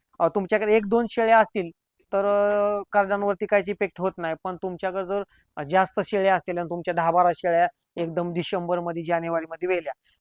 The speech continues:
आणि तुम्ही मग काय होतं की तुमच्याकडे करडं, अ, एकाच ठिकाणी दिवसभर कोंडल्या जातात आणि मग त्यांचं जे काय, अ, लघवी वगैरे आहे, त्या ठिकाणी साचते, खाली वाळत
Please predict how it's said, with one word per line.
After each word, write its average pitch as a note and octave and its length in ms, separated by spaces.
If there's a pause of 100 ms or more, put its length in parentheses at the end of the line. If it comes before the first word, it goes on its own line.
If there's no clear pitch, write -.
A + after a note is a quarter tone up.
आणि D#3 200
तुम्ही F#3 400
मग F#3 260
काय G3 140
होतं F#3+ 220
की F3+ 80
तुमच्याकडे F#3 400 (120)
करडं, G3 400 (400)
अ, E3+ 500 (100)
एकाच G#3 360
ठिकाणी G3+ 340
दिवसभर F#3+ 560
कोंडल्या G3 320
जातात F#3 300 (600)
आणि E3+ 360
मग F#3 300
त्यांचं F#3+ 400
जे F3+ 180
काय, F3+ 380
अ, F3 120 (280)
लघवी F3+ 340
वगैरे F3 340
आहे, D#3+ 320
त्या F3 80
ठिकाणी E3+ 400
साचते, E3+ 500
खाली E3 220
वाळत E3+ 300